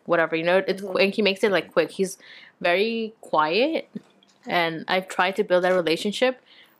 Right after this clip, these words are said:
Speaker 1: but yeah, it's, it's not, it's just not him.
Speaker 2: Yeah.
Speaker 1: Um, and my older brother, <sighs> I, it's just, he's, he's my older brother. I'm su-,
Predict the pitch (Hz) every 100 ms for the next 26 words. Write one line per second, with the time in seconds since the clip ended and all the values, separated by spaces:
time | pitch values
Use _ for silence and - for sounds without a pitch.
0 | - 156 131 143 - _ - - - -
1 | - 185 - _ 180 175 - - - -
2 | 185 - - - 170 - - _ _ _
3 | _ _ 208 233 254 240 - 175 143 _
4 | _ - - _ 214 190 180 170 156 -
5 | 175 196 175 180 190 180 165 165 165 165
6 | - _ _ _ _ _ _ _ _ _
7 | - 208 185 160 - - - - - -
8 | 320 - 262 311 - 233 240 220 - -
9 | 196 226 220 - - 240 240 262 262 -
10 | _ - 180 254 240 - 214 240 269 202
11 | 214 220 208 202 202 196 190 185 185 -